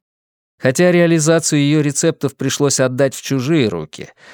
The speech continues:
она сама действовала как отдел контроля качества в одном лице и наносила необъявленные визиты в супермаркеты,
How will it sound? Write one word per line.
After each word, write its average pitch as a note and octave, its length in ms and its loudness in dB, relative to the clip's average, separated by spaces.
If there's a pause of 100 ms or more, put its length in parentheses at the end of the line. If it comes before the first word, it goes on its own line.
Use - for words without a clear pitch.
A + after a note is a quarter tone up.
(120)
она F3+ 440 2
сама B2+ 460 0
действовала C3+ 480 0
как A#2 180 -6
отдел A#2 320 -2
контроля A2 520 -2
качества C3 460 -2
в D3 100 0
одном B2+ 320 0
лице G#2+ 520 -4 (120)
и C3 80 0
наносила G3 500 0
необъявленные D#3+ 720 2
визиты C3+ 380 -2
в - 60 -8
супермаркеты, A#2+ 960 -2